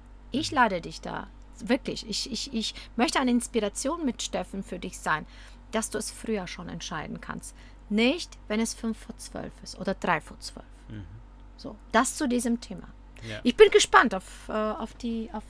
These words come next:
Speaker 1: die, äh, Reaktionen von dir
Speaker 2: Mhm.
Speaker 1: nach dem Podcast.
Speaker 2: Ja. Ja, das ist schön, was du das nochmal angesprochen hast. Also es gibt diese Kann-, Darf- und Muss-Phase oder Darf und Kann kann man auch
Speaker 1: Ja.
Speaker 2: vertauschen.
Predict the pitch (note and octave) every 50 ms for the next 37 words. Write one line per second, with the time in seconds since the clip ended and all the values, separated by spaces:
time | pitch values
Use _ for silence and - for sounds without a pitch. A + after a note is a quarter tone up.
0 | - - A#3 A3 G#3+ G#3+ G#3+ G#3+ - G#3 G#3 G3+ G#3 G#3+ G#3 G#3 - - - -
1 | A3 F#3+ F3 D#3+ - - F#3 F#3 F3 G3+ F#3 F3 E3+ E3+ F#3+ F#3 F3 - G3+ F3+
2 | - F3 - - - - - - - - - - A2 G#2+ G#2 G#2 G#2 - - -
3 | - - - - - - - - - - - - B2 A#2+ A#2+ - - - - C3+
4 | A#2+ - - C#3+ A#2+ - - C#3 C3 B2 A#2+ - - B2+ A2+ A2 - B2 A2+ A2
5 | G2+ A#2+ C3+ C#3 - - - C3 B2+ B2+ B2+ B2 - A#2 G#2+ G2+ - - - -
6 | - A#2+ G#2+ A#2+ A2+ - - - A2+ A2+ B2+ C3+ D#3 - - - - - - -
7 | - - G#2+ G2+ A#2 B2 - - - A2 G#2+ G#2+ A#2 C#3+ D3+ - - - - -
8 | - - - - - - - - - - B2+ C3 C#3+ D#3 D#3 - F3 F#3 F3+ D#3
9 | - - G2 F#2 F2+ E2 D#2+ - F2+ F#2 F#2+ - G2 F#2 - - G#2+ G#2+ A2+ -
10 | - G#2 G2+ G2+ G2 F#2 - - - F#2+ F#2+ A#2 B2 D3 D3 - F3